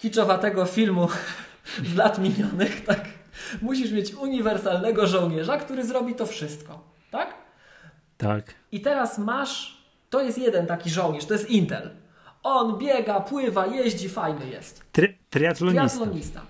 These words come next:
Speaker 1: A obok tego masz Arma. Arm szybko biega,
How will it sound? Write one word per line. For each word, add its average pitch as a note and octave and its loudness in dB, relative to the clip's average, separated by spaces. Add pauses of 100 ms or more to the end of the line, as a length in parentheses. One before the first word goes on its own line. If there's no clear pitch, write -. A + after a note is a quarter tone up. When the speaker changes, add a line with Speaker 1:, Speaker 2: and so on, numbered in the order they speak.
(100)
Speaker 1:
A B3 2
obok C#4+ -2
tego C4 0
masz A3+ 0
Arma. C#3+ -2 (360)
Arm C#4+ 2
szybko B3 -2
biega, D3+ -4